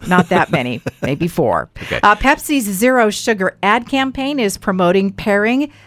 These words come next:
Speaker 1: this Zero Sugar Pepsi with fried chicken
Speaker 2: Mm-hmm.
Speaker 1: for breakfast.
Speaker 2: Okay.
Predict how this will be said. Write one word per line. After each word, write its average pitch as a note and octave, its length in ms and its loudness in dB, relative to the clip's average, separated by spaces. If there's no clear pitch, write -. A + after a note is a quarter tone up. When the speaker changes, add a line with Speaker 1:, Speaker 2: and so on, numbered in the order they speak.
Speaker 1:
this F3+ 360 0
Zero F#3+ 500 2
Sugar F3+ 360 -2
Pepsi G3 480 -2
with E3 160 -2
fried F3+ 320 0
chicken C4 480 -2
Speaker 2:
Mm-hmm. D#2 360 -2
Speaker 1:
for D#3+ 100 0
breakfast. F#3 800 -2
Speaker 2:
Okay. C3+ 520 2